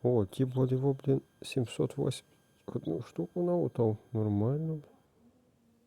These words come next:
Добре, не буду затягувати. Всім давих рейдів, до наступних відео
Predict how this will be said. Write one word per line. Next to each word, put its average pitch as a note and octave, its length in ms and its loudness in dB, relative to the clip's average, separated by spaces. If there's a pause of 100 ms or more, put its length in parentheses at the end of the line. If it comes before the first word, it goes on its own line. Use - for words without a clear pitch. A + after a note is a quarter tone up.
(3500)
Добре, D3 280 2
не C#3+ 100 2
буду B2+ 260 0
затягувати. C#3+ 680 2
Всім B2 420 2
давих G#2+ 380 0
рейдів, C3+ 440 0
до A2+ 120 0
наступних G#2 800 -2
відео C3 520 0